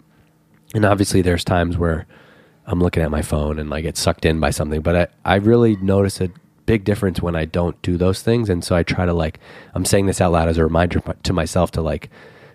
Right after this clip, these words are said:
don't succumb to that, because I always feel better when I don't just get sucked in and I'm not just constantly looking at it all day.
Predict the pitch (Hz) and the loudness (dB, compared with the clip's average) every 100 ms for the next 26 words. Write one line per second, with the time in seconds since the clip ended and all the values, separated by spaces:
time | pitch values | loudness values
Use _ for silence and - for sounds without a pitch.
0 | _ 92 98 - - 95 95 87 78 - | _ 0 2 0 0 0 0 -2 -2 -2
1 | 85 82 82 82 85 87 - 90 80 85 | -2 0 2 4 4 2 0 -4 -2 -2
2 | 82 78 - - - - - - - 87 | -2 -4 -6 -14 -20 -20 -20 -12 -2 2
3 | 82 80 87 80 82 85 - - 78 - | 2 2 0 -2 -4 -4 -4 -2 -2 0
4 | 85 78 80 82 80 - - 85 85 85 | 0 0 0 0 -2 -6 -2 -2 -2 -2
5 | 82 82 82 85 80 80 76 80 85 113 | 0 0 -2 -2 0 0 0 0 2 0